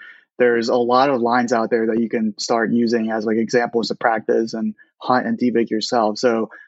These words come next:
I would either invest in Prop Professor. Um, so they're also, it's not,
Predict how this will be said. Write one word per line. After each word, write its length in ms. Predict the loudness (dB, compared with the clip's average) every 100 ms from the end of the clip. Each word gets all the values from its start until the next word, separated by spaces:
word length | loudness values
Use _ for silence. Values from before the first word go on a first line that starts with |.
| _
I 160 | 0 2
would 240 | 2 2
either 240 | 2 2 2
invest 400 | 2 0 -2 -4
in 120 | -6
Prop 240 | -2 -2
Professor. 640 | -2 -2 -2 -2 -2 -4 -6 -6
Um, 280 | -4 -4 -6
so 120 | -4
they're 300 | -2 0 0
also, 300 | -4 -6 -8
it's 120 | -6 -2
not, 160 | -2